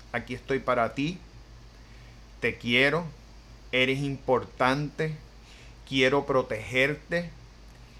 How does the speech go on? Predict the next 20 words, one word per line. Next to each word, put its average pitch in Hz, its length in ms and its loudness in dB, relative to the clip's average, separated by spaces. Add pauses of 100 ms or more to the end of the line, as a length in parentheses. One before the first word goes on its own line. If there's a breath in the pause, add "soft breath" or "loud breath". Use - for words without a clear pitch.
(180)
quiero 131 320 0
cuidarte". 143 920 2 (1500 loud breath)
Son 208 360 2 (460 loud breath)
muchas 220 440 2
cosas, 190 600 4
¿verdad?, 127 300 2
que 156 80 0
le 131 60 2
estamos 160 320 0
diciendo, 156 460 -2
"Siéntete 160 520 0
seguro". 139 680 0 (920 loud breath)
Le 123 60 -4
estamos 175 340 2
diciendo 190 640 0
muchas 180 640 -2
cosas 180 500 0
a 151 60 0
nuestros 139 500 -4
hijos 175 400 0